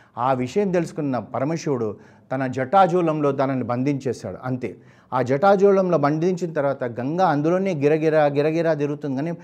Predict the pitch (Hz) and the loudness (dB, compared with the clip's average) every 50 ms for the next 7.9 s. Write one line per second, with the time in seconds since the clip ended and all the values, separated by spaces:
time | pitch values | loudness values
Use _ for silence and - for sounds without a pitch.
0 | - - - _ _ - - 175 196 214 214 220 202 196 180 185 156 147 170 165 | -18 -20 -20 _ _ 0 4 6 6 8 8 6 4 4 4 4 4 4 4 4
1 | 185 180 175 - 175 160 151 147 151 139 135 123 110 98 - - - _ _ _ | 2 0 0 0 -2 -2 -2 -2 -2 -6 -10 -10 -10 -10 -12 -16 -20 _ _ _
2 | _ _ _ _ - - 123 127 160 214 233 214 208 202 208 220 220 208 202 190 | _ _ _ _ -12 -8 -2 4 6 6 6 6 6 6 8 10 10 8 8 6
3 | 196 196 196 185 170 151 127 107 92 - - - - - - 139 151 160 - 190 | 4 0 0 0 -2 -2 -2 -4 -8 -12 -18 -20 -18 -8 -4 -2 -2 -2 0 0
4 | 185 175 165 160 170 170 196 196 180 160 147 135 - 117 101 - - - _ _ | 0 0 0 0 0 0 -2 -2 0 0 -2 -2 -4 -6 -10 -10 -14 -20 _ _
5 | _ - 101 127 127 156 175 196 196 196 185 156 135 117 113 131 165 196 226 214 | _ -8 -6 -2 2 4 4 4 4 2 0 -2 0 -2 -2 -2 0 0 -2 -2
6 | - 180 170 165 170 165 170 165 156 139 131 143 143 139 139 123 - - 139 151 | 0 2 2 2 2 0 0 -2 -2 -2 -4 -4 -4 -6 -8 -12 -8 -6 -4 -2
7 | 165 170 151 139 - 135 123 - 156 139 120 123 123 120 - 127 113 107 | -2 -2 -4 -4 -6 -6 -6 -6 -6 -6 -4 -6 -6 -6 -6 -8 -8 -8